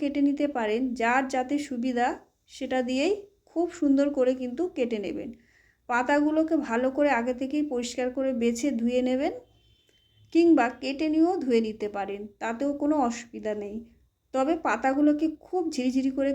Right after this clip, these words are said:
কেটে নিতে হবে। আর বন্ধুরা এই রেসিপিটা যদি ভালো লেগে থাকে অবশ্যই একটা লাইক করবেন, আর চ্যানেলটা সাবস্ক্রাইব করে পাশে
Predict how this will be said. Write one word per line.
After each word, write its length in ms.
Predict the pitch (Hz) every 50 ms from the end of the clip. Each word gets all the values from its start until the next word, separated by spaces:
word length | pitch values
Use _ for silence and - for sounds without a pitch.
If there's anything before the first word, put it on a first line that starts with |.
| 277
কেটে 200 | 269 269 262 277 277
নিতে 180 | 277 277 285 285 277 277
হবে। 160 | 277 277 302 285
আর 60 | 269 233 233
বন্ধুরা 360 | 240 254 247 262 269 285 294 311 311 - - _ -
এই 80 | 262 277 262 254
রেসিপিটা 400 | 247 254 - - - 262 269 269 269
যদি 140 | 277 269 285 269 -
ভালো 160 | - 233 240 247
লেগে 220 | 254 262 262 269 262 269
থাকে 160 | 277 277 294 269 240 226
অবশ্যই 360 | 226 247 254 - - 285 269
একটা 140 | 269 277 285 277 254
লাইক 200 | 233 233 240 240 - -
করবেন, 320 | 269 269 262 262 302 359 494 - - _ _ _ _ _ _ _ _ _ _ -
আর 140 | - 254 254 247
চ্যানেলটা 340 | - 262 240 240 240 254 269 277 -
সাবস্ক্রাইব 420 | 262 233 - - - 262 247 247 247 -
করে 120 | 277 277 294 294 294
পাশে 220 | - 220 220 -